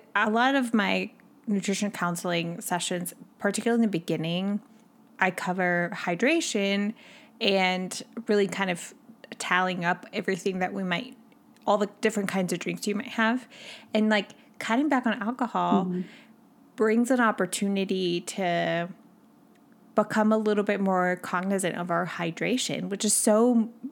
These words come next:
Speaker 1: wonderful and important to keep up with that in our diet. So I think having this sort of middle ground, for me at least, I, I've cut back as well, uh,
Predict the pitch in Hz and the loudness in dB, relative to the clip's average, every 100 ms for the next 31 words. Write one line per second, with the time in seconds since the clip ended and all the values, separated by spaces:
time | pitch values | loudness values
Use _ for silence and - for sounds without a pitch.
0 | - 202 202 247 254 254 202 185 180 175 | -8 2 6 6 4 4 2 4 2 -2
1 | - 240 - 202 190 254 - - - 196 | 2 2 2 -2 -2 -6 -12 -8 -2 0
2 | 185 185 - 214 190 190 196 - 165 170 | 0 -2 -2 0 0 -2 -4 0 2 0
3 | - 190 180 170 170 233 240 180 - 190 | -2 -2 0 0 2 2 2 0 -2 -4
4 | 196 - - - - - - - - 285 | -4 -8 -20 -20 -20 -20 -12 -10 -2 0
5 | 269 - - - - - - - 214 196 | 0 -4 -20 -20 -20 -20 -14 -2 2 4
6 | 233 233 208 196 - 180 180 185 180 175 | 6 4 2 0 0 2 2 0 0 -2
7 | 165 170 180 185 175 170 - - _ _ | 0 2 2 2 0 -2 -4 -16 _ _
8 | _ _ - - - - - - _ - | _ _ -20 -20 -20 -16 -16 -16 _ 2
9 | 226 214 196 208 208 - 190 190 - 202 | 4 6 4 4 4 2 0 0 2 2
10 | - 240 233 - 269 220 220 220 202 185 | 2 0 2 2 2 2 2 0 0 0
11 | 165 170 190 220 - - - _ - 208 | 2 4 2 0 -6 -20 -20 _ 0 2
12 | 196 | 2